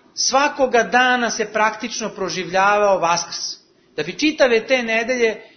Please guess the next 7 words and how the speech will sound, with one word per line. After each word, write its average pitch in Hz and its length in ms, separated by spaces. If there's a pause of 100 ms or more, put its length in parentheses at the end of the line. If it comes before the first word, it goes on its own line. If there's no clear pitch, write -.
(140)
živeli 226 680
u 185 80
Vaskrsu, 214 600 (1040)
u 170 100
van 254 320
vremena 214 440
praktično. - 460